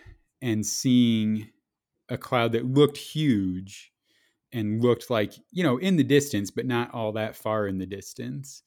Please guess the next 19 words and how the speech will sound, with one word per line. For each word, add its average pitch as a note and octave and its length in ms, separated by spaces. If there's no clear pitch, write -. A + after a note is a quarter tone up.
And A2 600
when A#2 260
I G#2+ 300
got A#2+ 300
home A#2+ 240
and G#2 120
checked - 600
the, G2 220
the G2+ 400
weather B2 380
map, F#2 480
like, G2+ 280
the A2+ 160
nearest B2 380
cloud A2+ 400
was F#2 360
l-, A2 140
to A2 160
almost G#2+ 680